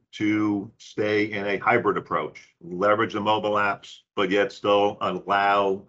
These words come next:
the interaction with an advisor, a human advisor, throughout the course of, uh, of a client's investment, uh, practice. So lot-, lots and lots of advantages.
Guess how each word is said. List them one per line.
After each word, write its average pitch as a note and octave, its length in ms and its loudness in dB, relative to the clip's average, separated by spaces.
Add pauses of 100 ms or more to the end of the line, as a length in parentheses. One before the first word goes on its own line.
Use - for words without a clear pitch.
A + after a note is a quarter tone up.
the F#2+ 380 -2
interaction G2+ 880 -2
with G#2 280 -2
an G2 180 -6
advisor, F#2+ 580 -2
a F2+ 80 -4
human G#2 460 -2
advisor, F#2 600 -2 (340)
throughout G#2 360 0
the G2 60 -6
course F#2+ 420 -2
of, F#2 280 -4
uh, F2 420 -4
of F2 320 -8
a E2+ 60 -10
client's E2+ 380 -6
investment, E2 520 -8 (120)
uh, D2+ 180 -12
practice. D#2 520 -8
So F2+ 200 -4
lot-, C3 420 0
lots D3+ 300 0
and C3 100 -6
lots A#2+ 200 0
of G2+ 60 -4
advantages. F2 640 -8